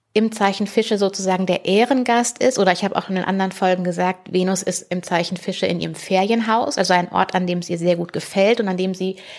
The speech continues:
ja viele Annehmlichkeiten hat. Zum Beispiel muss sie nicht selbst kochen, sondern sie kriegt Essen gebracht. Und das ist natürlich, ähm,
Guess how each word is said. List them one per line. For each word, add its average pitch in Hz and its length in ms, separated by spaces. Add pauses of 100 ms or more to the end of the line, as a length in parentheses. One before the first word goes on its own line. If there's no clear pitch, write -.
ja 214 140
viele 214 380
Annehmlichkeiten 185 880
hat. 180 140
Zum 185 120
Beispiel 185 420 (380)
muss 214 200
sie 208 100
nicht 196 180
selbst 185 320
kochen, 220 300
sondern 170 380 (100)
sie 185 80
kriegt - 240
Essen 170 260
gebracht. 170 520
Und 180 80
das 175 80
ist - 60
natürlich, 180 580
ähm, 160 300